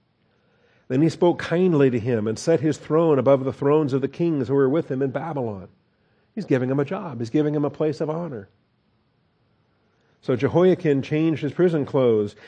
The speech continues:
and had his meals in the king's presence regularly all the days of his life. There's a change of events. <laughs> Okay.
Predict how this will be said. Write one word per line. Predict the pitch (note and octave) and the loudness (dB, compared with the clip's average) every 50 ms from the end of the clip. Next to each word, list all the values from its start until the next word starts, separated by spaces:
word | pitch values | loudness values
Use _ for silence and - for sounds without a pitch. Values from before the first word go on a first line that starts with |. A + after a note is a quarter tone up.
| - - - | -20 -10 -6
and | B2+ A#2+ | -4 -2
had | G#2+ C3 D#3 D#3 D#3 | 0 2 2 4 6
his | D3+ C#3 A2+ | 4 4 2
meals | C3+ C#3 D3+ F3+ F#3+ F3 D#3 C#3+ C#3 D3 C#3 - | 2 2 2 4 4 6 6 8 8 6 6 4
in | E3 D3 C#3 C#3 | 0 0 4 4
the | C#3 | 4
king's | C#3 - E3+ D#3+ D#3 D3 B2 | 2 2 -2 -2 0 -2 -4
presence | - - E3 E3+ E3+ C3+ C#3+ C#3+ D3 C3+ A#2+ | -2 0 2 4 4 4 2 0 0 0 -4
regularly | A#2 B2+ D3+ F3+ F#3 D3 C3+ B2 B2 A#2+ B2 C3+ C#3+ | 0 0 2 2 2 0 2 2 2 4 4 4 2
all | C#3 C3 B2+ C3 C#3 D3 D#3 E3 F3+ E3+ | 2 2 4 6 8 8 8 8 6 6
the | F#3 F#3+ F3 | 4 2 4
days | C#3 C#3+ C3 C3 C#3 C#3+ C#3+ C3+ | 4 4 4 4 4 4 4 2
of | D#3 D3+ D#3+ | 2 2 2
his | E3+ D#3+ D3 | 2 0 0
life. | D#3 D#3 F3+ G3+ - - - - - - - _ _ _ _ _ _ _ _ _ _ _ _ _ _ _ _ _ _ _ - | -2 -4 -4 -4 -8 -12 -14 -18 -20 -20 -20 _ _ _ _ _ _ _ _ _ _ _ _ _ _ _ _ _ _ _ -6
There's | - D#3 F#3 F#3 | -4 -2 0 2
a | C3 A2 | 0 0
change | - - - - C3 B2 A#2+ A2+ G#2+ | -2 -8 -6 -4 -2 -2 0 -2 -2
of | G2+ A2+ | 0 -2
events. | G#2+ G#2+ G#2 A#2+ E3+ - - - - _ _ | 0 0 0 -2 -2 -6 -10 -20 -20 _ _
<laughs> | _ _ _ _ _ _ - - - - - D#3+ - - E3+ - - _ - - G3 F#3+ F3+ D#3 _ _ | _ _ _ _ _ _ -12 -8 -8 -6 -6 -8 -8 -8 -10 -10 -10 _ -20 -20 -20 -20 -20 -20 _ _
Okay. | - C#3 A#2+ A#2 B2 C3+ D#3 F#3 | -2 -2 0 0 2 0 0 0